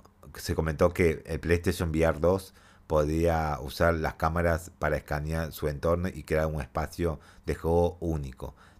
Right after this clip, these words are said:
teniendo así la posibilidad de personalizar un espacio para hacerlo mucho más accesible. Y esto se suma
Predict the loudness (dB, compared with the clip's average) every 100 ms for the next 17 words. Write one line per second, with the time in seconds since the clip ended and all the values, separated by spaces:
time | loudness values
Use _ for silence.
0 | -4 -2 0 0 0 0 2 2 2 -2
1 | -6 -4 -4 0 0 2 0 0 -2 -4
2 | -2 -4 -4 -4 -6 -10 -4 0 0 -2
3 | -10 -20 -20 -20 -10 -4 -4 0 0 2
4 | -2 2 2 0 -2 0 2 2 0 -4
5 | -4 -2 -2 -2 -2 -4 -10 -12 -8 -8
6 | -4 -4 -6 -12 -16 -20 -20 -4 -2 0
7 | 0 0 -2 0 0